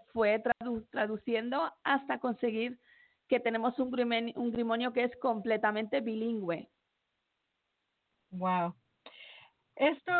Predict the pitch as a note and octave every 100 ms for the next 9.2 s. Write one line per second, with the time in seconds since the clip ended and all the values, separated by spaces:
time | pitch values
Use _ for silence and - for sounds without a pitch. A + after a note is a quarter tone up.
0 | E4+ D#4+ B3+ A#3+ B3 B3 A#3+ B3 C#4 D4
1 | D#4 D4 C#4 D#4+ D#4+ B3 - - G3+ -
2 | G3 F#3+ G3 G3 A3 A3 A#3+ C#4+ - G3+
3 | F#3+ G#3 F#3+ G3+ G#3+ G#3+ A3+ A3 - G#3+
4 | F3 - F3+ F3 F3 F#3+ A3+ G#3 F#3+ G3
5 | G3 E3+ F#3 - - A#3+ E4+ - - G4+
6 | - D4+ - D4+ - - D4 _ - D4
7 | _ A4 A#4 A4 G4+ F4+ B3+ - C#4 C#4
8 | C#4 - C#4+ C#4+ D#4 F#4 - - C#4 C4+
9 | D#4 D#4